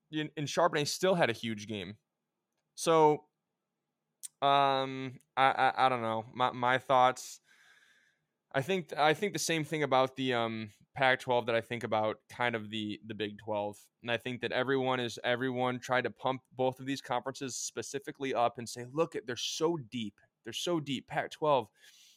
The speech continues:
at the top is U S C, U C L A, Oregon, one of those three, you know, then, and even Utah, maybe, even though they already have two losses. And then you've got, you know, Washington State in the beginning of the year was,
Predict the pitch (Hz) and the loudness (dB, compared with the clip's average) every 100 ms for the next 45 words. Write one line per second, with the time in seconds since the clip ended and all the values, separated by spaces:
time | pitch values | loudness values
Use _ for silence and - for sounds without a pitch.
0 | _ 135 131 175 185 135 113 127 165 202 | _ -6 -4 0 0 0 -10 -10 0 0
1 | 143 - 170 160 190 - 175 143 - 180 | 0 -4 -10 -8 -8 -4 0 0 0 -2
2 | 165 139 123 165 180 156 139 - 165 143 | 0 -2 -4 -4 -2 -4 -4 -6 -4 -2
3 | 113 _ _ _ _ _ 151 143 131 123 | -4 _ _ _ _ _ 2 4 4 2
4 | _ _ 135 190 202 - 170 170 196 156 | _ _ -2 0 0 -4 -2 0 2 2
5 | 135 170 208 165 156 135 147 175 143 113 | 2 0 -2 2 2 2 2 0 0 -4
6 | 110 151 160 156 147 156 143 - 165 147 | -4 -6 -2 0 2 0 -2 -2 0 4
7 | 147 - 123 123 196 196 139 156 135 - | 4 2 -6 -2 -2 -2 -2 2 2 2
8 | _ _ _ 127 127 160 190 - 170 151 | _ _ _ -6 0 4 4 2 -6 -8
9 | - 196 180 117 143 139 127 143 139 135 | -4 -2 -2 -2 -6 -6 -6 -6 -6 -6
10 | 135 151 127 | -4 -2 -4